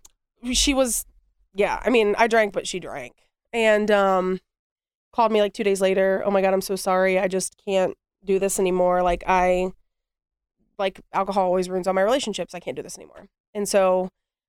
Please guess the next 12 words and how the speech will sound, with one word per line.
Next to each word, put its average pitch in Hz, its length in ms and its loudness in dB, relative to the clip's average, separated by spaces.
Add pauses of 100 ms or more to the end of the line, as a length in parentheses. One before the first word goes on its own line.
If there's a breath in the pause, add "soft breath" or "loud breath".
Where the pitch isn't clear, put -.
the 214 80 -6
deal 262 320 2
was 185 580 0 (1200)
that 190 100 -6
we 190 60 0
were 185 60 0
gonna 202 140 0
try 247 120 -4
to 233 60 0
figure 262 240 -4
it 247 60 2
out, 190 320 2